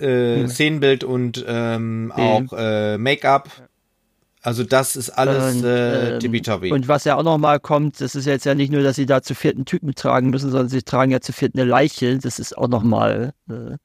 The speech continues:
Speaker 2: also ich habe jetzt nur tote Tiere in meinem Leben getragen, aber keine toten Menschen. Aber es ist natürlich auch nochmal
Speaker 1: Mhm.
Speaker 2: ganz anders, äh,
Speaker 1: Mhm.
Speaker 2: etwas zu tragen, wo gar keine Spannung mehr drin ist, als, äh, ne, das muss man auch
Speaker 1: Ja,
Speaker 2: mal
Speaker 1: ja,
Speaker 2: sagen.
Speaker 1: ja.
Speaker 2: Also das darf man
Speaker 1: Mhm.
Speaker 2: sich nicht so
Speaker 1: Mhm.
Speaker 2: vorstellen, wie jemanden zu tragen, der lebt.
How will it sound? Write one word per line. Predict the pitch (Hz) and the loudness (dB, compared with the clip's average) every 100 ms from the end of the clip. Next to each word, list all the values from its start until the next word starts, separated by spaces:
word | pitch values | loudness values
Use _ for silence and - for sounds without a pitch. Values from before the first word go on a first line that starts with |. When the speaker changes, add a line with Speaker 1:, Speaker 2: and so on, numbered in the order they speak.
| _ _ _ _ - | _ _ _ _ -4
Speaker 2:
also | 127 | 0
ich | 120 | 2
habe | 120 | 2
jetzt | 123 127 | 2 0
nur | 110 | 2
tote | 127 120 | 2 2
Tiere | - 151 117 107 | 2 2 4 2
in | |
meinem | 110 107 | 2 2
Leben | 113 113 | 0 0
getragen, | 110 - 120 120 131 - | -2 -2 -2 0 0 0
aber | 120 107 | -4 -2
keine | 127 120 | 0 -2
toten | 127 120 | -2 -2
Menschen. | 117 127 123 | -2 -2 -4
Aber | - 117 | -2 0
es | 120 | 0
ist | 127 | 0
natürlich | 139 147 139 | 0 2 0
auch | - | 2
nochmal | 123 110 113 147 143 | 2 2 2 0 2
Speaker 1:
Mhm. | |
Speaker 2:
ganz | 147 151 - | 2 2 0
anders, | 120 139 143 127 143 - | 0 2 4 2 0 -4
äh, | - 123 123 113 | -4 -2 0 -2
Speaker 1:
Mhm. | 107 _ _ _ _ - | -6 _ _ _ _ -6
Speaker 2:
etwas | 127 135 123 | -2 -2 -2
zu | 127 | -8
tragen, | - 131 127 131 131 | -4 2 4 4 2
wo | 120 | 2
gar | 123 | 0
keine | - 127 120 | 2 0 0
Spannung | - 127 147 113 | 2 2 4 4
mehr | 104 104 | 0 -2
drin | 120 107 | -2 -2
ist, | 117 139 - - _ _ _ _ | -2 -4 -6 -18 _ _ _ _
als, | - 123 113 - - | -2 0 0 -6 -4
äh, | 123 113 107 - - - | 0 2 0 -2 -8 -6
ne, | 131 135 143 | -4 -2 -4
das | 117 117 | -2 2
muss | 120 | 4
man | 120 | 4
auch | 110 | 4
Speaker 1:
Ja, | 120 | 2
Speaker 2:
mal | 117 107 | 2 0
Speaker 1:
ja, | |
Speaker 2:
sagen. | 73 107 | 0 -2
Speaker 1:
ja. | 107 | -2
Speaker 2:
Also | 107 | -2
das | 107 | 0
darf | 113 113 | 0 2
man | 120 | 0
Speaker 1:
Mhm. | 110 | -2
Speaker 2:
sich | 95 | -2
nicht | 135 | 0
so | 131 | 0
Speaker 1:
Mhm. | - | -2
Speaker 2:
vorstellen, | 120 123 - 120 117 | 0 0 0 0 0
wie | 117 | 0
jemanden | 120 117 113 - | 2 2 0 -2
zu | 113 | -6
tragen, | - 113 117 113 | -4 -2 0 -2
der | - | 0
lebt. | 117 | -2